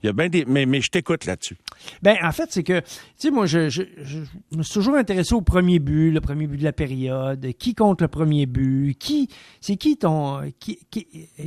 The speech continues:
Speaker 2: qui est ton, le joueur des grandes occasions, le clutch player, là. Tu sais, on a parlé souvent en série, nous, ici à Montréal, on a eu, bon, Claude Lemieux, des gars comme ça, qui, qui étaient des joueurs que tu disais, ils se pointaient dans les séries puis ils marquaient des gros buts.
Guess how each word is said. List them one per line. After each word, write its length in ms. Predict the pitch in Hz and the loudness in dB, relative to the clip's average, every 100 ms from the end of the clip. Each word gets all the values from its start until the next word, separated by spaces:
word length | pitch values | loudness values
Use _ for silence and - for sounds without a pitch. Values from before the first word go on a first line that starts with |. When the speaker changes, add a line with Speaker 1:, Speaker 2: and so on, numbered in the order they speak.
| 156 | -10
Speaker 2:
qui 220 | - 277 | -4 -2
est 80 | 285 | -2
ton, 520 | 180 156 139 135 127 | -2 -2 -4 -4 -6
le 160 | 143 151 | -2 0
joueur 240 | 151 269 240 | 4 4 6
des 100 | 156 | 4
grandes 280 | 156 165 | 4 4
occasions, 460 | 151 147 135 123 156 | 2 2 0 2 2
le 120 | 143 | 2
clutch 320 | 110 180 170 - | 2 0 0 -2
player, 400 | 143 135 147 135 | -2 0 -2 -2
là. 140 | 127 - | -4 -8
Tu 480 | - - - _ 151 | -14 -20 -20 _ -4
sais, 20 | |
on 120 | 131 120 | -4 -4
a 120 | 123 | -6
parlé 260 | 120 139 | -4 -2
souvent 580 | 135 - 127 131 135 120 | -2 -2 -6 -6 -8 -8
en 40 | 120 | -8
série, 540 | - 139 120 127 127 | -4 -4 -2 -2 -2
nous, 280 | 123 123 123 | -2 -6 -10
ici 180 | 110 139 | -10 -10
à 40 | |
Montréal, 560 | 117 110 113 120 127 120 | -10 -10 -10 -8 -8 -8
on 40 | |
a 40 | 113 | -10
eu, 120 | 113 | -12
bon, 360 | 120 113 110 110 | -12 -12 -12 -14
Claude 220 | - 117 | -12 -8
Lemieux, 500 | 113 120 117 117 117 117 | -6 -4 -2 -2 -4 -6
des 140 | 117 | -8
gars 140 | 113 110 | -6 -6
comme 200 | 113 110 | -8 -8
ça, 160 | - 117 | -10 -12
qui, 200 | - 120 - - - - | -12 -16 -16 -20 -20 -6
qui 80 | 139 | -4
étaient 160 | 170 | -2
des 140 | 143 123 | -2 0
joueurs 400 | 131 156 185 165 | 0 2 2 0
que 520 | 147 151 165 180 165 | -2 0 0 0 -2
tu 240 | - - | -6 -12
disais, 380 | 131 127 156 170 | -8 -2 0 0
ils 60 | 143 | -4
se 80 | - | -2
pointaient 380 | 156 165 165 | 0 2 2
dans 60 | 180 | 0
les 80 | 156 | 0
séries 340 | - 143 135 | -2 -4 -4
puis 160 | 185 165 | -4 -2
ils 60 | 131 | -2
marquaient 260 | 127 - | 0 2
des 80 | 180 | 2
gros 240 | 151 151 160 | 6 6 8
buts. 180 | 143 | 4